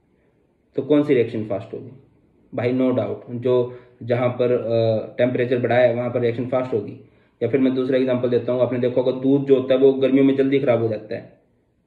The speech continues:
ठीक है ना, हमें जल्दी थकान महसूस होने लगती है गर्मियों के अंदर। And इसका reason क्या होता है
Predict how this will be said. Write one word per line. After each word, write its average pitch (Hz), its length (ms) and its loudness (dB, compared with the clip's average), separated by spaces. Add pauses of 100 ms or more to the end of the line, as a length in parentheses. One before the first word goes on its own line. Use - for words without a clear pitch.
(280)
ठीक 139 120 -4
है 139 60 4
ना, 131 80 0
हमें 135 320 4
जल्दी 139 280 4
थकान 135 260 2
महसूस 131 280 0
होने 127 180 0
लगती 123 200 -2
है 127 60 -2
गर्मियों 120 320 0
के 107 80 -2
अंदर। 104 240 -6 (180)
And 127 100 0
इसका 131 200 0
reason 135 340 0
क्या 135 100 2
होता 123 220 0
है 139 160 -2